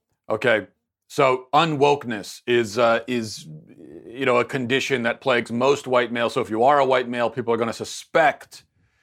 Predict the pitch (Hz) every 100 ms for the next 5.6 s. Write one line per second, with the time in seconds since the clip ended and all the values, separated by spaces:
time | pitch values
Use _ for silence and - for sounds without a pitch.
0 | _ 120 117 123 127 123 127 123 123 -
1 | 113 127 175 135 110 104 - - - _
2 | _ _ _ _ _ 131 131 131 127 127
3 | 196 202 175 139 139 135 127 120 135 143
4 | 135 131 117 110 143 120 123 113 110 110
5 | 147 160 143 120 113